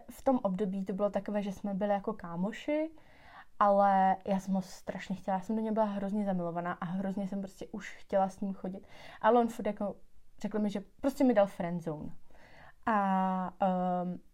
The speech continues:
já jsem teda řekla, že jako můžeme spolu jet, no, jako můžeme spolu být na Vánoce. A s tím, že jsem doufala, že se do mě najednou zamiluje, ha, ha, ha. No, takže jsem ho vzala na, na Vánoce, ehm,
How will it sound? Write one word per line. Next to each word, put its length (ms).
já 200
jsem 200
teda 160
řekla, 320
že 140
jako 640
můžeme 480
spolu 300
jet, 180
no, 180
jako 240
můžeme 300
spolu 220
být 120
na 80
Vánoce. 460
A 420
s 80
tím, 180
že 80
jsem 200
doufala, 480
že 140
se 120
do 100
mě 140
najednou 380
zamiluje, 440
ha, 360
ha, 200
ha. 240
No, 100
takže 160
jsem 140
ho 60
vzala 240
na, 220
na 140
Vánoce, 600
ehm, 420